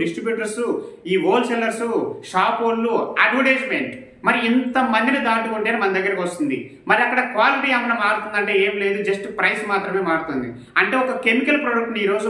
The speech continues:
ముప్పై రూపాయలు తయారు చేసి మనకు వంద రూపాయలు కంటగడతా ఉన్నారు బయట. మనం దాన్ని చూసి ఈరోజు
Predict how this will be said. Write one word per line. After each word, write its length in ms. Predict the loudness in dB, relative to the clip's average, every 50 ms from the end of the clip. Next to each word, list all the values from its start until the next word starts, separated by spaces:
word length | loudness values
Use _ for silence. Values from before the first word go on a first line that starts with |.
| 0 0 0
ముప్పై 200 | 0 2 2 2 2
రూపాయలు 260 | 2 2 0 0 0 0 0
తయారు 220 | 0 0 0 0 0 -2
చేసి 240 | -2 0 0 0 0 0 -2 -6 -8 -8 -2 0
మనకు 200 | 0 0 0 0 -2
వంద 120 | -2 -2 -2 0
రూపాయలు 240 | 0 0 0 2 0
కంటగడతా 440 | 0 0 0 0 -2 -2 0 0 0 0
ఉన్నారు 180 | 0 0 0 0 0
బయట. 180 | 0 0 0 -2 -2 -4 -8 -14 -18 -18 -10 -2 0
మనం 220 | 2 2 2 2 0 0 2 2
దాన్ని 280 | 2 2 2 2 0 0 -2
చూసి 300 | -2 -2 -2 -2 0 0 0 0 0 -2 -6 -8 -8 -4 -2
ఈరోజు 260 | 0 2 0 0 0